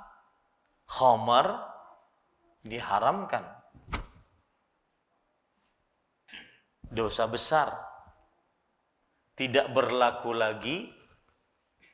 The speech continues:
pelan-pelan. Begitu juga diharamkannya wanita muslimah untuk memperlihatkan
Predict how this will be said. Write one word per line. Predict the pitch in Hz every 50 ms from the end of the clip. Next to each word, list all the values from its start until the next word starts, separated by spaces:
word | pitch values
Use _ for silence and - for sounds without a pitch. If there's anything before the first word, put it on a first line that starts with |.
| _ _ _ _ _ _ _ _ _ _ _ _ _ _ _ _ -
pelan-pelan. | 127 127 123 120 117 117 113 - 110 107 101 - - - - - - - _ _ _ _ _ _ _ _ _ _ _ _ _ _ _ _ _ _ _ _ _ _ _ _ _ _ _ _ _ _ _ _ _ _ _ _ _ _ _ _ _ _ _ _ _ _ _ _ _ _ _ _ _ _ _ _ _ _ _ _ _ _ _ _ _ _ _ _ _ _ - -
Begitu | 131 135 123 113 123 113 - 127 123
juga | 104 110 120 113 104 131 147 170 - - - - - - - - - - _ _ - _ _ _ _ _ _ _ _ _ _ _ _ _ _ _ _ _ _ _ _ _ _ _ 123
diharamkannya | 113 117 117 - - 123 117 123 131 131 131 127 - 160 160 160 143 131 123
wanita | 120 120 131 147 147 127 - 120
muslimah | 120 123 120 - - 117 117 117 123 135 160 214 - - - - - - - _ _ _ _ _ _ -
untuk | 113 117 123 120 - 147 139 139
memperlihatkan | 127 117 117 107 117 110 110 110 110 117 110 101 - - - 151 170 208 214 -